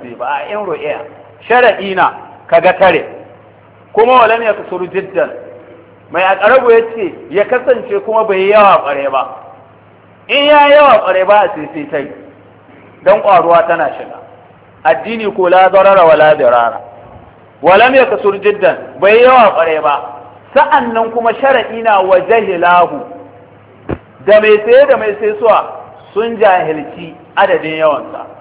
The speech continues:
Yanzu yan abinci na tari, ni da zan sai suwa ban san ko sa'i nawa na ba, kai da za ka sai baka san ko sa'i nawa na ba. Shara'i na. Na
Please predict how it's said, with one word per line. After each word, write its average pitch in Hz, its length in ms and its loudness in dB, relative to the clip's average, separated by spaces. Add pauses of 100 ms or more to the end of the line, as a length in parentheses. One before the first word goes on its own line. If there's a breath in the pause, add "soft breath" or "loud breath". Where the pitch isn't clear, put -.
(920)
Yanzu 170 220 -6
yan 285 180 2 (100)
abinci 208 360 -4
na 185 160 0
tari, 185 280 -2 (640)
ni 202 180 -4
da 262 140 4
zan 220 220 -4
sai 214 160 -2
suwa 220 180 2
ban 170 180 -6
san 175 140 -6
ko 175 180 -8
sa'i 180 320 -4
nawa 175 180 -4
na 147 140 -6
ba, 151 160 -4
kai 247 160 2
da 262 140 2
za 220 180 2
ka 220 120 -8
sai 214 140 -4
baka 202 220 -6
san 160 160 -14
ko 160 160 -16
sa'i 151 300 -4
nawa 151 160 -6
na 120 240 -16
ba. - 80 -20 (800)
Shara'i 175 420 -2
na. 120 80 -16 (2000)
Na 175 120 -4